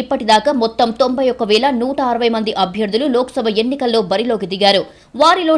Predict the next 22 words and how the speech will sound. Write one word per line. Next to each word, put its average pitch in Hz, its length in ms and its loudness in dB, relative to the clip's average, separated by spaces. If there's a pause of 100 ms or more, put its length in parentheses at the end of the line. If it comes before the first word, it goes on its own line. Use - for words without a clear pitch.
డెబ్బై 214 320 -2
ఒక్క 233 100 -2
వేల 214 240 0 (100)
రెండు 262 240 -2
వందల 240 240 0
నలభై 208 340 0 (100)
ఆరు 220 160 0
మంది 202 160 0 (120)
డిపాజిట్లు 233 580 -2
వెనక్కి 214 340 -6
రాలేదు. 196 300 0 (180)
అంటే 214 180 2 (460)
ధరావతు 214 440 2 (100)
గల్లంతైన 240 560 0
వారి 208 200 -2
శాతం 214 280 0 (180)
డెబ్బై 196 240 -2
ఎనిమిది 190 380 -6
శాతం. 185 300 0 (160)
అంటే 214 180 2 (420)
పోటీ 339 380 4
చేసి 254 240 -2